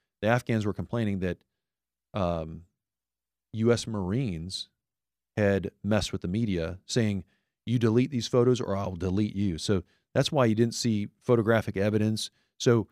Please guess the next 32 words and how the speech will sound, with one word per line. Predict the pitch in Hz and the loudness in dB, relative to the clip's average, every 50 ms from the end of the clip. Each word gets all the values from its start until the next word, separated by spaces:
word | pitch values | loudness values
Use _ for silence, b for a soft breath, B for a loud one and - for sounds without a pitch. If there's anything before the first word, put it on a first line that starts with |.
| _ _ _ _ _ _ - | _ _ _ _ _ _ -4
Army | 113 120 156 180 165 127 | 0 2 4 4 4 2
members | 110 107 135 160 123 98 92 90 85 - - _ - | 2 2 2 0 0 -2 -2 -4 -6 -8 -14 _ -6
were | 110 110 127 147 143 | 0 4 4 4 4
threatening | - - - - 123 131 139 - - 95 92 90 90 90 87 90 87 - _ _ _ _ _ _ _ _ _ _ _ _ _ - - | 2 -4 -10 -6 -2 0 0 0 -2 -6 -6 -4 -4 -6 -6 -8 -12 -14 _ _ _ _ _ _ _ _ _ _ _ _ _ -20 -8
credentialed, | - - 131 120 127 160 160 - 107 101 95 95 98 - _ _ _ _ - | -2 2 4 6 6 4 4 2 -2 -2 -2 -4 -6 -12 _ _ _ _ -8
badged, | 117 101 107 113 127 120 104 95 95 101 - - - _ _ _ _ _ _ _ - - _ _ _ _ _ _ | -2 0 2 2 4 2 2 0 -4 -8 -12 -14 -16 _ _ _ _ _ _ _ -20 -20 _ _ _ _ _ _
carrying, | - 113 117 117 107 104 101 | 2 4 4 6 4 4 4
uh, | 101 98 95 | 4 2 4
members | 92 104 110 120 113 101 | 4 4 4 4 2 0
of | |
the | 90 92 | 0 0
media, | 104 131 117 92 85 87 90 - _ _ _ _ _ _ _ _ _ - | 0 2 2 2 0 -2 -4 -8 _ _ _ _ _ _ _ _ _ -2
uh, | 98 92 90 90 | 0 0 0 2
who | 104 | 4
were | 117 113 | 4 6
out | 113 117 110 | 6 4 4
there | 117 107 107 | 2 0 0
taking | 104 - - - 117 113 104 98 | 0 -2 -2 -4 -2 -2 -2 -2
evidence | 101 107 110 110 110 110 - - | -2 0 0 -2 -4 -4 -8 -8
and | 123 107 95 90 87 - _ _ _ _ _ _ _ - | -8 -6 -6 -6 -8 -10 _ _ _ _ _ _ _ -4
saying, | - 123 110 101 | -2 0 2 2
Hey, | 107 113 107 95 - _ _ _ _ _ _ _ _ _ - | 2 2 0 -2 -4 _ _ _ _ _ _ _ _ _ -4
and | 139 127 123 123 120 - - | -2 0 0 0 0 -2 -2
in | - 139 151 170 165 | 0 2 2 4 4
that | 156 139 127 127 - - - | 4 4 4 2 0 -2 0
Article | 104 117 123 120 - 113 | 2 4 4 4 2 -2
fifteen | - - 117 - - 123 117 | -2 -2 -4 -4 -2 -4 0
dash | 107 104 98 92 - | 2 2 2 0 0
six | - 123 123 - - | -2 -2 -2 -2 -6
that | - - | -8 -4
Colonel | - 120 113 98 | -2 -2 -2 0
Nicholson's, | 95 107 107 - 113 98 - 101 92 92 92 87 - | 0 -2 -2 -2 -4 -4 -4 -4 -4 -4 -4 -6 -8